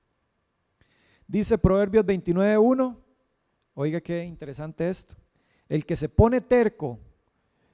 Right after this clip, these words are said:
cuando lo corrigen será destruido de improviso y sin de re-, y sin remedio". Qué interesante, ¿verdad? Judas traicionó a Jesús.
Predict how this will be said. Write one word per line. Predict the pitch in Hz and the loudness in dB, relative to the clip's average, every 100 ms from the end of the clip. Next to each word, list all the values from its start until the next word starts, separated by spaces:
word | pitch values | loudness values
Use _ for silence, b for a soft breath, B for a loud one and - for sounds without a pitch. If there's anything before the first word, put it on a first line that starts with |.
| _ | _
cuando | - 156 156 160 | 2 2 4 2
lo | 160 | 0
corrigen | 156 147 208 190 135 127 123 _ _ _ _ | -2 -2 -2 -2 -4 -10 -20 _ _ _ _
será | _ - 143 170 | _ -8 -4 -2
destruido | 202 202 - 175 208 233 202 | -2 -4 -4 -2 0 0 -2
de | 180 | -4
improviso | 170 - 151 170 233 - 151 147 - _ _ _ | -6 -2 0 0 -2 -4 -10 -10 -16 _ _ _
y | 143 | -10
sin | 131 147 139 | -8 -10 -8
de | 123 | -8
re-, | 117 123 - | -10 -12 -12
y | 151 | -10
sin | 156 151 | -10 -10
remedio". | 127 117 117 117 110 - _ _ _ _ _ _ _ _ _ - _ _ _ _ _ _ _ _ | -8 -8 -10 -10 -14 -18 _ _ _ _ _ _ _ _ _ -20 _ _ _ _ _ _ _ _
Qué | 127 | -14
interesante, | 123 147 139 170 185 | -8 -8 -6 -8 -8
¿verdad? | 131 110 123 160 160 _ _ _ _ _ _ _ _ _ _ _ _ _ _ | -10 -8 -12 -16 -20 _ _ _ _ _ _ _ _ _ _ _ _ _ _
Judas | - 285 294 294 - - - _ _ _ | 4 6 6 2 -10 -18 -20 _ _ _
traicionó | 175 170 - 160 202 | -2 -2 -4 -6 -6
a | |
Jesús. | 226 - 240 - - - | -6 -8 -10 -10 -16 -20